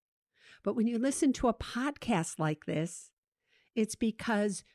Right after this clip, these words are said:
you really need direction, both personally and financially. So I feel quite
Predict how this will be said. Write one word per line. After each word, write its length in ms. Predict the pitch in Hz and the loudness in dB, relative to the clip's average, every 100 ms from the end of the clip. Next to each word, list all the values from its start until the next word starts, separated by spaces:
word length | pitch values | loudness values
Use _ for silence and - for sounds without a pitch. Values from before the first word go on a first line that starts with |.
| _ | _
you 400 | 170 185 226 220 | 2 4 6 4
really 640 | 165 175 196 180 185 190 - | 4 4 4 4 2 2 0
need 420 | 175 175 180 170 | 2 2 2 0
direction, 800 | 226 226 170 165 - 175 160 151 | 0 2 2 0 -2 -2 0 -2
both 320 | - 156 147 - - _ | 0 0 0 -4 -16 _
personally 800 | - 240 233 233 226 220 208 - | -2 -2 0 -2 0 0 0 -2
and 400 | 170 175 175 180 | -2 0 0 -4
financially. 1160 | - 160 156 165 165 156 156 160 - 147 139 - _ _ _ _ | -2 0 2 4 4 4 2 0 -2 -4 -6 -10 _ _ _ _
So 420 | - 269 262 254 _ _ _ _ | -6 0 0 -2 _ _ _ _
I 140 | 233 233 | -4 -4
feel 380 | - 247 247 240 | 0 2 2 0
quite 320 | - 240 | 0 0